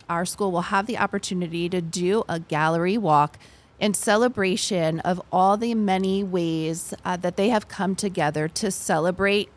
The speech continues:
respect, uniqueness, learning, encouraging, and supportiveness.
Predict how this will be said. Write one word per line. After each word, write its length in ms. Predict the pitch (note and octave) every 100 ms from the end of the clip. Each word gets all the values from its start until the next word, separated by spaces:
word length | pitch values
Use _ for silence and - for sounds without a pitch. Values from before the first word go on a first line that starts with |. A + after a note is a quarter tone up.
| -
respect, 640 | F#3+ F3 - E3 F#3 - -
uniqueness, 760 | A3+ F#3+ F3 F3+ F3 - - -
learning, 500 | F#3 G3 F#3+ G3+ A3 -
encouraging, 720 | G#3+ G#3 - E3+ D#3+ D#3 E3 - -
and 160 | D#3
supportiveness. 960 | - F3 - C3+ C#3 - C#2 - -